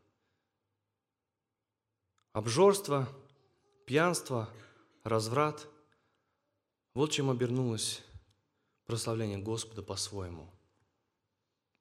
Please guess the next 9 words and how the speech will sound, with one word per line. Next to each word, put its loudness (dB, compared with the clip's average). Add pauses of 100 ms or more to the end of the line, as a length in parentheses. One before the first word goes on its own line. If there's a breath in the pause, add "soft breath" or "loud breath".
(1900)
Наверное, 6
многие 4
из 0
нас, 4 (680)
кто 0
давно 2
ходит 0
в -2
церковь, 4